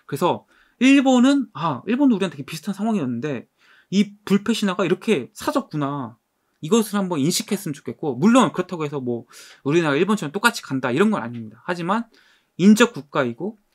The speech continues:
우리나라 부동산 정책들이 일본과 많이 유사하다는 측면을 봤을 때 일본의 사례들을 아는 것은 분명히 우리가 부동산 투자를 하거나 부동산에, 부동산에 대해서 잘 아는데 분명 도움이 될 것이다.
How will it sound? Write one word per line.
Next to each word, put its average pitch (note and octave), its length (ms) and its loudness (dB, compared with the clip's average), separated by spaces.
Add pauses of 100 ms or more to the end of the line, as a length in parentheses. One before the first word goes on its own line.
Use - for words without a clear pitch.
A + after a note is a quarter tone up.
(100)
우리나라 F#3+ 380 2
부동산 D3+ 280 -6
정책들이 D3 640 -6 (320)
일본과 B3 540 4
많이 C#3+ 220 0
유사하다는 G#3 480 0
측면을 G3+ 320 0
봤을 - 340 -8
때 C3+ 260 -4 (440)
일본의 G#3 300 2
사례들을 F3 480 -4
아는 F#3 360 4
것은 G#3+ 400 -4
분명히 C#3 500 -6 (300)
우리가 C#3 180 -4
부동산 D3 280 -4
투자를 D3+ 280 -6
하거나 E3 440 -8 (360)
부동산에, D#3 580 -6
부동산에 D#3 380 -6
대해서 C3 140 -6
잘 A2+ 140 -10
아는데 C3+ 460 -2 (240)
분명 D#3 300 -4
도움이 C#3+ 240 -4
될 A#2 160 -12
것이다. - 420 -14